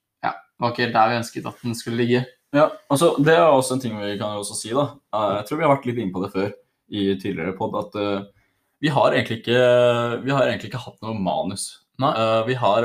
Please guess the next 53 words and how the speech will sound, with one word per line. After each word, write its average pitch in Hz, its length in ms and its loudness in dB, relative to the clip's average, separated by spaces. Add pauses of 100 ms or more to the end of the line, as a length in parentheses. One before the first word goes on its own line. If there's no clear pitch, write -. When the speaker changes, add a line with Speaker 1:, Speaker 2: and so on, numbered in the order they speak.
Speaker 2:
på - 40 -12
en 127 60 -4
måte, 104 560 -4
vi 113 60 -4
har 120 220 2
forberedt 90 340 -6
oss 113 280 -8
litt. 135 340 -4 (240)
Eh, 98 760 -2
kommer 127 240 4
litt - 120 -2
an 104 100 0
på - 100 -10
temaet 90 280 -4
vi 95 60 -2
har 92 80 -4
hatt - 120 -20
på 98 80 -4
episodene, 98 320 -6
for 123 80 -6
noen 104 160 -2
episoder 113 300 -2
har 101 60 -4
vi - 60 -10
forberedt 92 260 -4
oss - 60 -14
mer 92 160 -4
på. 139 220 -2 (140)
Speaker 1:
Mm. 117 320 -2 (120)
Speaker 2:
Eh, 117 180 2
men 127 280 2
vi 131 60 2
har 127 80 4
på 135 100 -8
en 131 60 2
måte 117 180 2
lagd, 110 320 -2 (240)
eh, 104 500 -2
episodene 107 720 -6
når 107 160 -6
vi 101 80 -4
sitter - 280 -10
her. 101 200 -4 (180)
Speaker 1:
Mm. 127 280 -2 (120)
Speaker 2:
Sånn 123 140 -2
som, 120 220 -2
vi 131 80 4
spiller 123 240 -2
jo 98 80 -2
inn 101 60 -8
segmenter. 107 580 -4 (320)
Speaker 1:
Ja. 117 140 -2 (260)
Speaker 2:
Eh, 110 400 0